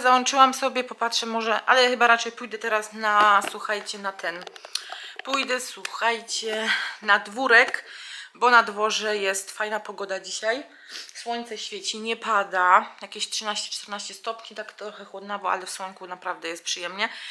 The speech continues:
więc sobie tą kawkę w słonku wypiję. E, nabiorę troszeczkę energii,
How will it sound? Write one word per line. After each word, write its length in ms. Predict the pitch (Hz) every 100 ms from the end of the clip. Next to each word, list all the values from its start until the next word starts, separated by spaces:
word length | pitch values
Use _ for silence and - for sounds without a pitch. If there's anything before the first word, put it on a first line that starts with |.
| - - -
więc 140 | 202
sobie 200 | 208 196
tą 140 | 202
kawkę 340 | 202 214 208 190
w 40 |
słonku 340 | - 208 202 180
wypiję. 540 | 208 208 247 285 320 - - - -
E, 120 | 196
nabiorę 380 | 214 220 226 214
troszeczkę 800 | 214 214 226 - - 226 202 -
energii, 680 | 214 240 254 240 254 277